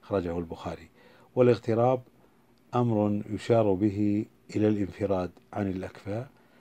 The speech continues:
فكل من انفرد بوصف شريف دون أبناء جنسه فإنه غريب بينهم لعدم مشاركته أو لقل-، أو لقلته. ولما كانت الغربة هي الانفراد، والانفراد إما بالجسم وإما بالقصد والحال،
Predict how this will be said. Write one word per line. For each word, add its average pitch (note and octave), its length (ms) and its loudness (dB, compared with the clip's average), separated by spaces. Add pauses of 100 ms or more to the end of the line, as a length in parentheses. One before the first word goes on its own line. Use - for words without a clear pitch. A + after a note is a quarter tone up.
(340)
فكل A#2 280 2
من G2 280 2
انفرد F#2+ 420 2
بوصف F#2+ 480 -2
شريف G#2 480 0 (420)
دون A2 180 4
أبناء F#2+ 360 0
جنسه A#2 380 -2
فإنه F#2 360 -2
غريب F#2 340 -2
بينهم F#2+ 600 -4
لعدم F#2 420 -2
مشاركته G2 1120 -6 (1000)
أو C3 140 6
لقل-، B2 520 2
أو B2+ 140 6
لقلته. G#2 640 -4 (840)
ولما A2 260 2
كانت A#2+ 280 2
الغربة G#2+ 400 4
هي G2+ 120 0
الانفراد، G2+ 520 0
والانفراد G2+ 580 0 (160)
إما G#2 240 0
بالجسم F2+ 520 -4
وإما G2+ 300 -2
بالقصد F#2+ 560 -8
والحال، G#2+ 500 -4